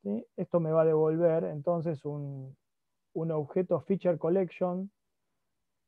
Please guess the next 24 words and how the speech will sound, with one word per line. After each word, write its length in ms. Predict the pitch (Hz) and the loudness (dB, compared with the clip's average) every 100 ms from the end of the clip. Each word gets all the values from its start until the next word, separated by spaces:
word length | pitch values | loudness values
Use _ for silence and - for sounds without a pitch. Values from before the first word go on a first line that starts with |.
| _ _ _ _ _ | _ _ _ _ _
que 220 | 147 139 127 | -8 -8 -8
se 120 | 127 | -10
llama 260 | 156 139 | -8 -10
samples, 520 | - 226 202 196 208 214 _ _ _ _ _ _ - | 2 4 4 2 0 -2 _ _ _ _ _ _ -2
que 340 | 214 226 247 - _ _ _ _ _ _ _ | 0 0 -4 -14 _ _ _ _ _ _ _
es 220 | 180 156 | -2 -2
la 500 | 147 156 156 151 151 151 | 0 0 0 0 -2 -4
intersección 760 | 147 156 139 170 135 180 151 | -4 -4 -2 -4 2 2 2
entre 500 | 139 135 147 139 120 214 | 0 -2 0 0 -4 -12
la 260 | 170 139 147 | -6 -2 0
imagen 760 | 170 254 185 - 196 202 214 - _ - | 2 2 2 -2 0 0 -2 -6 _ -6
con 300 | 139 135 127 | -4 -4 -6
el 200 | 123 120 | -8 -4
feature 360 | 156 139 143 | -4 -2 -4
space, 280 | 131 - 214 | 0 4 4
es 200 | - 139 | 4 -2
decir, 100 | 143 | -4
con 200 | 139 131 | -4 4
todas 200 | 208 208 | 8 10
las 140 | 156 143 | 8 6
bandas 320 | 180 151 127 | 6 4 -2
que 80 | 135 | -2
habíamos 280 | 143 147 | -2 -2
calculado, 680 | 151 165 165 247 240 233 240 | 0 2 6 8 10 8 4